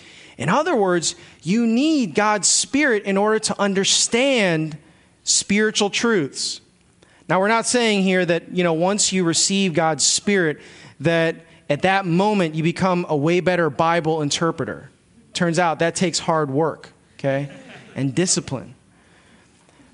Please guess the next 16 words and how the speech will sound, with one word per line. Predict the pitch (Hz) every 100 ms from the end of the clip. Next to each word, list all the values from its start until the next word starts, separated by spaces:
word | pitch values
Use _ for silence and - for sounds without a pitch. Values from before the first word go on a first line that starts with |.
| -
But | 196 202 202 202 - _ _ _ _ _ _ _ _ - - _ 170
as | 202 190
you | 208 202
read | 165 214 269 277 214
God's | 208 196 196 151
truth, | - - 202 160 131 - - - _ _ _ _ - _ _ _ -
God, | 170 185 220 220
through | - 185 220
his | 208 220
Spirit, | - - - 226 220 170
is | - 165 175
able | 196 202
to | 196 165
give | 135 190 185
us, | 160 - - - - _ _ _ _ _ _ _ _ -
um, | 151 160 156 156